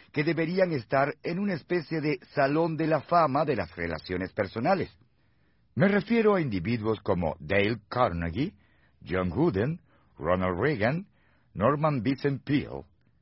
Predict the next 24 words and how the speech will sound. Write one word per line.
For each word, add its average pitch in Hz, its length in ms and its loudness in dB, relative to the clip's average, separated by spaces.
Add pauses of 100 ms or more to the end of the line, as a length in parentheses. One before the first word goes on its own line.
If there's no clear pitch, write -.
(340)
Asimismo, 156 720 0
personas 85 640 -4
cuyas 69 440 -8
habilidades 85 560 -4
relacionadas 82 580 -4 (140)
les 127 220 -2
harían 185 300 0
candidatos 160 760 0
al 135 180 2
Salón 151 480 0
de 127 140 2
la 113 100 6
Infamia 160 720 2
Social. 156 640 0 (960)
Leonard 73 380 -6
Helmsley, 117 580 -2 (640)
Henry 85 340 -2
Ford 90 380 -2 (240)
padre, 113 480 0 (640)
Fran 87 280 0
Lorenzo 107 640 -2 (400)
y 117 120 -2
Dennis 135 580 0
Rodman. 67 560 -4